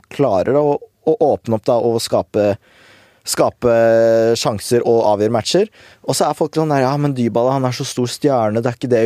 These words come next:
United trenger nå.» Men de trenger da for søren gode spillere! De må jo ha stjerner inn i det laget der, og han er, hvor gammel er han da? Tjuefem år?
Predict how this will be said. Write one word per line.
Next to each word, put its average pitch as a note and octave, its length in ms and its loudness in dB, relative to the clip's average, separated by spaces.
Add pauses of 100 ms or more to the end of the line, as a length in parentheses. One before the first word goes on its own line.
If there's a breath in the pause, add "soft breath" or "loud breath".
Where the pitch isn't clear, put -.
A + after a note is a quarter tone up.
United G#2+ 340 -2
trenger A#2 240 0
nå.» C#3 80 0
Men D#3+ 140 -2
de F3+ 100 -4
trenger A#2+ 360 -2
da A#2 40 -4
for F3+ 160 -4
søren C3+ 720 -2
gode A2+ 320 0
spillere! E3+ 380 0 (280 loud breath)
De F3 120 2
må C#3 180 2
jo F3 140 2
ha C3 140 2 (520)
stjerner B2+ 560 -2
inn A2+ 160 0
i A#2+ 80 0
det B2 140 2
laget A#2+ 240 2
der, F#3+ 100 0
og D3 200 0 (360 soft breath)
han C#3+ 160 0
er, D#3 200 -2 (200)
hvor C#3+ 160 -2
gammel C3 240 0
er B2 80 0
han A#3 80 -2
da? - 80 -20
Tjuefem D3 460 -2
år? D4 80 -10